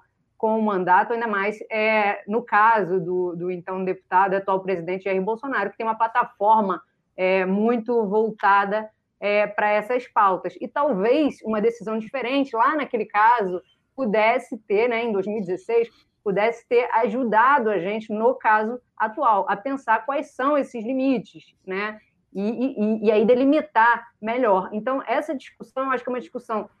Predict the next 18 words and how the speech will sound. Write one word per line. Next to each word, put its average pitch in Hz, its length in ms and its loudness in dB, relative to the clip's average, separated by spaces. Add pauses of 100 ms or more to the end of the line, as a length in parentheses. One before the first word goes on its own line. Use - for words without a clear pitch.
que - 80 -8
ainda 294 380 2
tá 285 160 -2
em 240 80 -2
aberto, 196 440 0
e - 20 2
o 240 40 0
fato 285 380 2
do 269 80 -2
Supremo 240 460 -4
não 277 260 0
precisar, 220 880 0 (460)
né, 220 260 -2
quais 247 300 2
são 254 140 -4
as 226 140 -2
exceções 226 540 -6
dessa 220 340 -6